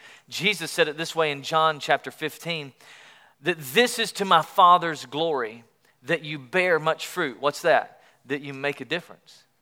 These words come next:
You, you take your life and you use it for His kingdom and His glory. And as you make a difference, people will be able to know that you're His disciples. They'll look at your life and they'll go, "Hey, man,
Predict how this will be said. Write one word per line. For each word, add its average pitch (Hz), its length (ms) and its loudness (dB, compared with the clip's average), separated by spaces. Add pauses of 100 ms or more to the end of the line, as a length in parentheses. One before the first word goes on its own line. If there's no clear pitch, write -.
(120)
You, 143 320 -8
you 139 140 -10
take 180 340 0
your 226 100 2
life 139 440 6
and 143 100 -12
you 131 100 -10
use 151 280 -6
it 170 80 -12
for 151 140 -8
His 151 260 -6
kingdom 147 420 -8
and 113 100 -14
His 151 200 -6
glory. 135 460 -4 (320)
And 165 140 0
as 190 260 0
you 214 80 -6
make 208 240 2
a 175 60 0
difference, 156 680 0 (380)
people 247 400 0
will 214 140 -2
be 196 260 0
able 185 300 2
to 175 140 -8
know 190 380 2
that 160 180 -6
you're 170 140 -2
His 151 240 -4
disciples. 160 1000 -2 (1800)
They'll 185 160 0
look 220 220 2
at 180 100 -6
your 180 120 0
life 175 280 2
and 156 100 -10
they'll 151 80 -2
go, 151 160 -2
"Hey, 180 160 -12
man, 190 160 -16